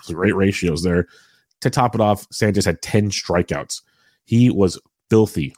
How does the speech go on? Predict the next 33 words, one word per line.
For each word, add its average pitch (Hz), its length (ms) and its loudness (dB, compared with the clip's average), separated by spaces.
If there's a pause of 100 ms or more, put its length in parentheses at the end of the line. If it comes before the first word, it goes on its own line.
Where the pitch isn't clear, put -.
(120)
on 87 180 -2
Sunday. 85 440 0 (320)
Sanchez 110 320 0
had - 140 0
twenty 117 300 0
whiffs 107 340 2
and 87 100 -6
a 82 80 0
thirty-six 113 720 -2
percent - 480 -4
C 95 260 0
S - 160 -2
W. 117 560 0 (260)
Pretty 98 200 0
sure 90 320 0 (220)
you 85 100 -4
might 90 160 0
hear 90 180 -2
Nick 87 200 -2 (100)
Pollock 95 400 -2
talk 78 220 -6
about 80 180 -4
Mister 80 240 -6
Sanchez's 85 480 -2
performance 90 460 -2
on 87 120 0
Sunday. 101 480 2 (640)
Over 113 220 4
Sanchez's 110 480 0
last 95 240 2
eight 98 220 0
games 95 240 0
started, 110 460 0